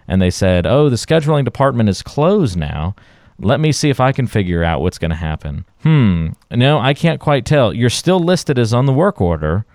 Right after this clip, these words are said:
but yeah, he should have been there already. Hmm, okay, tell you what, I'm gonna put in a request for this." And here's what he tells me. We're now at, like, five forty-five on a Friday.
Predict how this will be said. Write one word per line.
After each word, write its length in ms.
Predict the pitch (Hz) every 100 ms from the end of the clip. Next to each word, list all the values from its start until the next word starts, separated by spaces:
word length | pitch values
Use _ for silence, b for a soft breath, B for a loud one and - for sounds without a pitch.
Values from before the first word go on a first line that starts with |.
| b
but 180 | - 87
yeah, 200 | 113 143
he 100 | 117
should 180 | - 139
have 80 | 117
been 180 | 147 147
there 200 | 90 82
already. 960 | 95 107 110 135 190 156 87 85 90 B B B B -
Hmm, 460 | 185 156 104 87 82 B B
okay, 280 | 147 156 120
tell 160 | 160
you 100 | 156
what, 220 | 151 127 104
I'm 80 |
gonna 140 | 139 120
put 180 | 143 131
in 120 | 117
a 60 |
request 360 | 104 - 123 -
for 80 | 104
this." 260 | 131 156
And 100 | 131
here's 160 | 143 160
what 80 | 170
he 60 | 151
tells 340 | 147 143 123
me. 160 | 101 95 _ _ - -
We're 180 | 117
now 200 | 123 113
at, 20 | 95
like, 160 | 98
five 320 | - 104 107
forty-five 600 | - 110 92 - 90 80 -
on 140 | 87
a 60 | 73
Friday. 520 | - 85 76 -